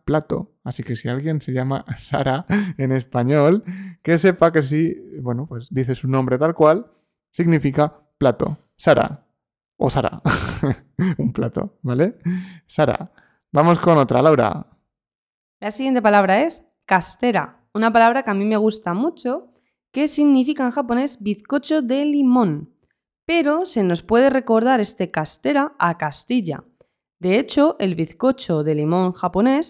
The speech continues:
Speaker 2: se llama castera porque lo llevaron los portugueses y españoles allí a Japón, en aquella época en la que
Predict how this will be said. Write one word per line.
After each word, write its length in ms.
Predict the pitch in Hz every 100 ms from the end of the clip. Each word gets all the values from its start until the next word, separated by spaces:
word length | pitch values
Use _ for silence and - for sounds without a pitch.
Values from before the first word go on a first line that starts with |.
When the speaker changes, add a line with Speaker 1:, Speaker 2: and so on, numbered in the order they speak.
| -
Speaker 2:
se 80 | 165
llama 240 | 175 196
castera 640 | 196 190 - 247 247 330 _ _ _ -
porque 300 | 196 202 269
lo 100 | 233
llevaron 360 | 170 165 208
los 140 | 226 214
portugueses 600 | 170 156 147 156 196 202
y 40 |
españoles 800 | 185 190 202 247 240 262 320 -
allí 340 | 170 156 185 196
a 280 | 180 165
Japón, 600 | 160 151 - 226 240 202
en 80 | 147
aquella 280 | 139 160 170
época 240 | 170 -
en 80 | 156
la 180 | 151 151
que 480 | 151 143 143 -